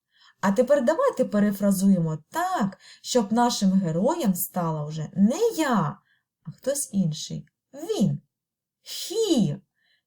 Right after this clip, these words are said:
He. Наш герой he.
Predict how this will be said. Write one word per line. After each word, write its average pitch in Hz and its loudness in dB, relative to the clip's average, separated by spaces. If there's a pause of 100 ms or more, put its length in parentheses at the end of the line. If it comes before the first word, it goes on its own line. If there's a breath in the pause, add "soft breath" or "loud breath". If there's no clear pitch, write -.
(160)
He. 269 -4 (1200)
Наш 214 2
герой 160 0
he. 185 -2